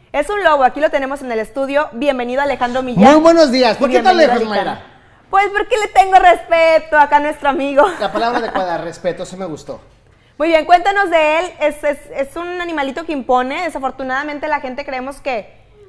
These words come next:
Speaker 1: pues, que son malos, pero en realidad solamente se defienden, ¿no?
Speaker 2: Él
Speaker 1: Cuando
Speaker 2: es Licandro, es un lobo, es un li-, un lobo que se llama de una especie que es Canis lupus. Es una especie que realmente aquí en Estados Unidos, eh, habita demasiado.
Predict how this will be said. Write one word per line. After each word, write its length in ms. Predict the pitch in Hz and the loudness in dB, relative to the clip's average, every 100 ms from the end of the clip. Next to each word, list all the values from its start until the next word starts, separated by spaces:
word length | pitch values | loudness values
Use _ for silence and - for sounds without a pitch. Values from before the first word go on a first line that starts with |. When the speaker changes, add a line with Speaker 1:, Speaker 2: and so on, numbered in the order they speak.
| - | -2
Speaker 1:
pues, 220 | 269 254 | -2 -2
que 180 | 269 247 | -2 -2
son 160 | 269 294 | -4 -2
malos, 300 | 294 370 349 - | -2 -2 -8 -4
pero 180 | 269 254 | -4 0
en 60 | |
realidad 260 | 262 262 277 | 0 0 0
solamente 300 | 349 320 320 | -2 -8 -6
se 80 | 311 | -4
defienden, 480 | 262 285 302 269 247 | -2 -2 -4 -4 -6
¿no? 80 | 285 | -2
Speaker 2:
Él 40 | |
Speaker 1:
Cuando 240 | 277 330 214 | 0 2 0
Speaker 2:
es 60 | |
Licandro, 360 | 220 240 226 240 | -2 -2 -2 -2
es 120 | 240 | -6
un 100 | 254 | -2
lobo, 240 | 214 151 | -2 -4
es 140 | 139 202 | -8 -10
un 80 | 208 | -10
li-, 80 | |
un 240 | 208 196 202 | -10 -10 -6
lobo 240 | 202 196 | -6 -8
que 80 | 151 | -12
se 80 | 143 | -10
llama 120 | 165 | -8
de 40 | 175 | -8
una 80 | |
especie 300 | 165 160 175 | -10 -10 -8
que 80 | 165 | -8
es 80 | 151 | -6
Canis 240 | 160 156 | -4 -4
lupus. 360 | 131 135 214 - | -4 -4 -6 -6
Es 160 | 143 135 | -8 -4
una 80 | 165 | -4
especie 520 | - 160 156 170 165 | 0 -2 0 -2 -2
que 400 | - 139 127 127 | 0 2 4 2
realmente 340 | 131 147 156 160 | 4 4 4 2
aquí 180 | - 156 | 2 2
en 120 | 156 | 0
Estados 320 | 151 156 151 | 2 0 0
Unidos, 280 | 143 143 - | -2 -2 -4
eh, 80 | 139 | -4
habita 260 | 120 127 139 | -2 -2 -2
demasiado. 580 | 127 117 - 117 139 | -2 -4 -6 0 0